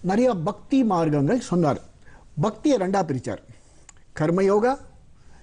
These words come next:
ஞான யோகா ரெண்டா பிரிச்சாரு. ஞான யோகா சந்நியாச வா-, வாழ்க்கை, கர்ம யோகா நாமும் நீங்களும் இருக்கிற மாதிரி கிரகஸ்தனுடைய வாழ்க்கை அப்படின்னு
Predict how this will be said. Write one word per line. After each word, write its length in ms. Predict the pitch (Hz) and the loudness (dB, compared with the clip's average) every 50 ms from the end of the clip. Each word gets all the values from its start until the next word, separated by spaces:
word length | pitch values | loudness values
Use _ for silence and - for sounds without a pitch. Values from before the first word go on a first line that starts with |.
| - - - | -20 -12 -6
ஞான 420 | 139 143 160 180 208 226 233 220 | -4 -2 0 0 2 2 2 2
யோகா 340 | 160 135 131 123 113 98 80 | 2 2 2 0 0 -2 -2
ரெண்டா 340 | 104 123 123 135 151 156 139 | 0 0 0 2 2 0 0
பிரிச்சாரு. 560 | 139 123 117 110 - 107 101 98 - 277 - - - - - - - - - - - - - - | 0 -2 -2 -2 -2 -4 -2 -2 -4 -4 -6 -10 -16 -20 -20 -20 -20 -20 -20 -20 -20 -14 -6 -2
ஞான 380 | 156 151 208 247 285 285 262 | 0 0 2 2 0 0 0
யோகா 400 | 202 180 156 156 156 160 165 180 - - | 2 2 2 2 2 0 0 0 0 -2
சந்நியாச 420 | 139 139 143 156 170 175 190 196 - | -2 0 0 0 2 2 0 0 0
வா-, 560 | - 156 135 123 123 117 117 120 113 110 104 104 | -2 -2 0 0 -2 -2 -2 -2 -2 -2 -4 -4
வாழ்க்கை, 540 | 95 107 113 131 131 127 - 185 269 302 302 - - - - - - - - | -2 0 0 0 0 0 0 -2 -2 -2 -6 -10 -18 -20 -20 -20 -20 -20 -12
கர்ம 360 | - - 160 185 240 294 285 | -6 -4 -2 0 2 2 2
யோகா 340 | 214 180 160 139 143 123 92 | 2 2 2 0 0 -2 -2
நாமும் 440 | 107 117 127 156 185 196 196 180 160 | -2 -2 -2 0 0 0 0 0 2
நீங்களும் 280 | 160 160 175 180 175 160 | 2 2 2 2 2 2
இருக்கிற 300 | 147 143 - 143 131 120 | 0 0 -2 -2 -2 0
மாதிரி 280 | 123 123 - 175 165 123 | 0 0 0 0 0 0
கிரகஸ்தனுடைய 760 | 107 123 131 190 226 220 - - 226 202 165 139 123 131 | 0 0 2 0 0 -2 -4 -4 -4 -2 -2 0 0 0
வாழ்க்கை 440 | 151 135 110 95 92 92 - - - - - - - - - - - | 0 0 -2 -2 -4 -6 -8 -10 -12 -12 -16 -20 -20 -20 -18 -8 -4
அப்படின்னு 280 | 202 190 185 180 202 | -2 0 0 0 0